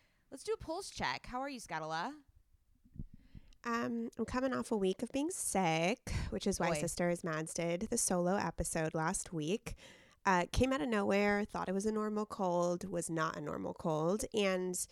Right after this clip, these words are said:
Speaker 2: you know what? I just said unsubscribe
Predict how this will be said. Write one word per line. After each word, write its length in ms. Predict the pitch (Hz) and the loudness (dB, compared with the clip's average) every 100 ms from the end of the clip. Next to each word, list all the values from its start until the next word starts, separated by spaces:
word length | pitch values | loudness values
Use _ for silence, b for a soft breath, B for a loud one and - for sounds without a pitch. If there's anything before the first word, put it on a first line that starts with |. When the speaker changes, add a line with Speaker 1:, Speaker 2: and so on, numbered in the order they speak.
| B B B B B _ | B B B B B _
Speaker 2:
you 100 | - | 0
know 140 | 240 240 | 2 4
what? 160 | 240 - | 2 0
I 360 | 196 208 220 208 | 0 0 0 -2
just 580 | - 202 202 - - - - | -2 0 2 2 0 -2 0
said 260 | 190 190 185 | 2 2 2
unsubscribe 840 | 180 190 202 175 - 170 151 190 | 0 2 2 2 2 0 0 0